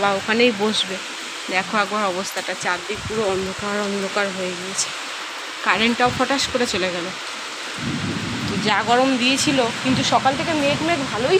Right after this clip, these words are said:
ছিল, ভেবেছিলাম তো সকালবেলাতেই বৃষ্টিটা হবে, কিন্তু সকালবেলাতে হয়নি। যাই হোক, এখন শুরু হয়ে গেল। আর দেখতেই পাচ্ছ টুকটুক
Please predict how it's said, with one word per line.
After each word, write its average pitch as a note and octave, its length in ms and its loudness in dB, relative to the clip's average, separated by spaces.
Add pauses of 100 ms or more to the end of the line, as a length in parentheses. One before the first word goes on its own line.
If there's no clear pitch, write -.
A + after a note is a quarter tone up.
ছিল, E4+ 160 2 (260)
ভেবেছিলাম D4+ 560 4
তো F#4+ 80 -2
সকালবেলাতেই F4+ 680 4
বৃষ্টিটা E4 440 0
হবে, A#3+ 240 0
কিন্তু A3+ 280 -2
সকালবেলাতে C#4+ 560 4
হয়নি। D#4 340 8 (720)
যাই B3 240 6
হোক, G4+ 140 2
এখন C4 360 4 (220)
শুরু B3+ 180 4
হয়ে A#3+ 200 8
গেল। A3 160 4 (920)
আর F#3 160 4
দেখতেই F#3 380 0
পাচ্ছ D#4+ 180 4 (160)
টুকটুক - 300 2